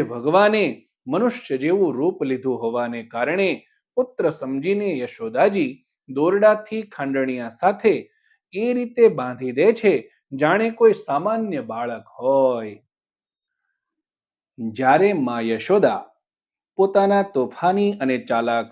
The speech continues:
પુત્રને દોરડાથી બાંધવા લાગ્યા, ત્યારે તે બે આંગળ ઓછું પડ્યું. ત્યારે તેમણે બીજું દોરડું લાવીને તેની સાથે જોડ્યું.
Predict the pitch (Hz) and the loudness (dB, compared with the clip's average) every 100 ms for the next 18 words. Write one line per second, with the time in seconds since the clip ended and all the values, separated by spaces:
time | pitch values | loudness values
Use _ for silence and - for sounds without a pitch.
0 | - 110 - 185 196 123 - _ _ _ | -14 -12 0 2 2 0 -4 _ _ _
1 | - 127 165 190 190 190 - 190 135 120 | -10 -2 0 4 4 2 -2 -4 -4 -6
2 | 113 113 110 107 135 185 135 113 - _ | -8 -8 -4 -4 0 4 4 2 -4 _
3 | _ _ - 151 185 120 117 - _ _ | _ _ 2 6 6 4 -2 -12 _ _
4 | _ 139 123 113 135 196 214 131 131 151 | _ 0 0 0 4 6 4 0 0 4
5 | 185 - 110 - 185 185 110 120 131 117 | 2 0 -10 -8 -8 -6 -4 0 2 0
6 | 101 - _ _ _ - 117 117 113 175 | -4 -12 _ _ _ -6 -2 -2 -4 -4
7 | 214 160 123 131 - _ _ 123 135 151 | -2 -2 -4 -8 -18 _ _ -4 -2 0
8 | 214 208 208 208 208 139 120 131 185 196 | 2 6 6 8 6 4 2 2 2 0
9 | 196 - 120 117 113 104 104 - 151 113 | -4 -6 -6 -6 -8 -8 -4 -4 -2 -4
10 | 110 131 135 113 | -2 2 2 0